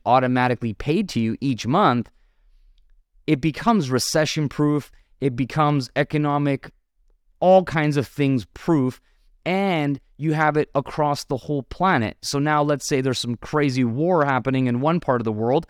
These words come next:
Well, you have tens of thousands of people in another part of the world. And obviously this takes years and it takes a lot of energy and time to build it to this point. I've been doing it for ten years, so it doesn't happen immediately, but it's something you can look forward to and be excited about growing for the long term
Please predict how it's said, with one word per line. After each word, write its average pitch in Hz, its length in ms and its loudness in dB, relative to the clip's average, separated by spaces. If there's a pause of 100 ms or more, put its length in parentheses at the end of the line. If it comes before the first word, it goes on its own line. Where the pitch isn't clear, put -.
(340)
Well, 160 100 2
you 185 120 0
have 180 140 0
tens 175 220 -4
of 170 120 -6
thousands 165 360 0
of 156 80 -2
people 165 300 -4
in 160 80 -2
another 180 260 0
part 123 180 0
of 104 60 -4
the 110 60 -6
world. 92 320 -6 (240)
And 147 140 0
obviously 151 400 2
this 131 200 -2
takes 135 300 0
years 135 480 2
and 120 80 -2
it 107 80 -8
takes 127 240 0
a 123 40 -4
lot 123 240 2
of 107 100 -6
energy 131 500 0
and 113 140 0
time 131 400 -2
to 113 60 -2
build 139 420 2
it 107 120 -2
to - 80 -2
this 113 180 -2
point. 117 280 -2
I've 131 140 2
been 127 100 0
doing 127 200 2
it 110 100 -4
for 110 100 -8
ten 135 280 -2
years, 135 320 0 (220)
so - 140 -4
it 151 60 0
doesn't 180 240 0
happen 151 320 0
immediately, 123 580 -2 (240)
but 156 120 0
it's 151 160 -2
something 170 360 0
you 151 100 2
can 147 180 -2
look 147 180 0
forward 151 380 -2
to 143 140 -2
and 127 140 -2
be 135 160 0
excited 147 420 -2
about 127 340 2 (260)
growing 139 560 0 (200)
for 147 120 -2
the 127 80 0
long 165 400 0
term 123 360 0